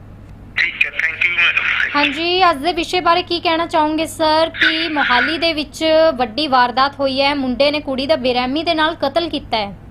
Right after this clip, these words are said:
Speaker 1: ਹਾਂਜੀ, ਇਹਨਾਂ ਦਾ ਕਾਫੀ ਦੇਰ ਤੋਂ ਕੋਈ ਆਪਦਾ ਪ੍ਰੇਮ ਸੰਬੰਧ ਚੱਲਦਾ ਸੀਗਾ।
Speaker 2: ਜੀ।
Speaker 1: ਉਸ ਦੇ ਵਿੱਚ ਕੋਈ ਇਹਨਾਂ ਦਾ ਕੋਈ ਦਿੱਕਤ ਆ ਗਈ, ਉਹਦੇ ਕਾਰਨ ਇਹ ਪੈਟਰੋਲ ਪੰਪ ਤੇ ਤੇਲ ਪਾਉਂਦਾ ਸੀ ਕਹਿੰਦੇ
Speaker 2: ਹੂੰ।
Speaker 1: ਕਿਸੇ ਤੇ।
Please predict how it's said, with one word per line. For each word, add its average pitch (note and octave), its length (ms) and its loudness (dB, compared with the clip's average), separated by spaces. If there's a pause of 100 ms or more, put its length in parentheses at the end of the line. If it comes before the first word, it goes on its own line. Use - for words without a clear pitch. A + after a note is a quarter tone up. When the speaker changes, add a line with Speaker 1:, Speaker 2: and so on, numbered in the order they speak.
(760)
Speaker 1:
ਹਾਂਜੀ, G#3 260 2 (100)
ਇਹਨਾਂ C4 260 2
ਦਾ C4 100 4
ਕਾਫੀ A#3 400 2
ਦੇਰ A3+ 240 2
ਤੋਂ A3+ 200 -12
ਕੋਈ A3 220 0
ਆਪਦਾ G#3 320 0
ਪ੍ਰੇਮ G3 380 0
ਸੰਬੰਧ F#3+ 340 -2
ਚੱਲਦਾ E3+ 460 -2
ਸੀਗਾ। F3 320 -2 (1500)
Speaker 2:
ਜੀ। D4+ 200 -2
Speaker 1:
ਉਸ - 160 -4
ਦੇ G3 220 2
ਵਿੱਚ F#3+ 260 0 (760)
ਕੋਈ F3+ 120 2
ਇਹਨਾਂ F#3+ 280 0
ਦਾ F#3 140 2
ਕੋਈ F#3 200 -2
ਦਿੱਕਤ - 560 -4
ਆ E3+ 140 2
ਗਈ, D#3+ 240 4 (140)
ਉਹਦੇ E3+ 160 -2
ਕਾਰਨ D3 720 -2 (420)
ਇਹ G3+ 100 0
ਪੈਟਰੋਲ F#3+ 400 -4
ਪੰਪ G3 220 -4 (100)
ਤੇ G#3+ 80 2
ਤੇਲ F#3+ 300 2
ਪਾਉਂਦਾ E3+ 380 -2
ਸੀ C3+ 100 2
ਕਹਿੰਦੇ E4 240 0
Speaker 2:
ਹੂੰ। B3 160 -2
Speaker 1:
ਕਿਸੇ B2+ 100 2
ਤੇ। - 200 -8